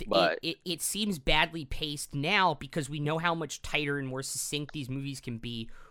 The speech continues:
Speaker 1: with a direct tone with better characters,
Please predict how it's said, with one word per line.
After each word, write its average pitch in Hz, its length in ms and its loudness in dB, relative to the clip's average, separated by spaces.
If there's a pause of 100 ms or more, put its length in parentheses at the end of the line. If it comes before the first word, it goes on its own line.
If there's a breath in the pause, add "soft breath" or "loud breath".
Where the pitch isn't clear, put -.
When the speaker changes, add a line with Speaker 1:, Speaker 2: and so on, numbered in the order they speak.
(560 soft breath)
Speaker 1:
with 131 540 -4
a 147 160 0
direct 131 840 2
tone 135 840 4
with 131 380 -2
better 131 320 2
characters, 104 800 -4